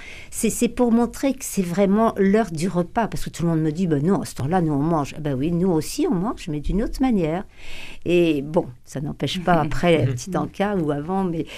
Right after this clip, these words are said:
Speaker 1: si vous voulez, c'est, c'est parce que c-, c'est très symbolique. La, la parole de Dieu, c'est vraiment une nourriture. L'Eucharistie, la communion qui est distribuée, c'est une nourriture, mais c'est,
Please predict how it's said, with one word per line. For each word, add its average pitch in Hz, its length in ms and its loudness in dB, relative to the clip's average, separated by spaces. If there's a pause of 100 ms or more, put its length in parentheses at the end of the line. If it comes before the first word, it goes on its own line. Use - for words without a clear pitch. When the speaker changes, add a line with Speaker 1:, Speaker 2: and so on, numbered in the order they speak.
(320)
Speaker 1:
si - 220 -2
vous 190 120 0
voulez, 208 240 2
c'est, 240 300 2
c'est - 160 -4
parce 208 260 2
que 226 280 2 (500)
c-, - 260 -6
c'est - 300 -4
très - 260 6
symbolique. 160 760 0
La, 160 560 2
la 156 240 -2 (300)
parole 214 320 2
de 175 120 -2
Dieu, 180 340 0
c'est 196 300 2
vraiment 185 840 2
une 202 240 4
nourriture. 147 540 -4
L'Eucharistie, 185 800 0
la 160 120 -2
communion 180 560 0
qui 147 300 -10
est 143 40 -6
distribuée, 170 840 -2 (500)
c'est 233 420 0
une 175 100 2
nourriture, 160 440 -2
mais 160 100 -2
c'est, 165 180 -2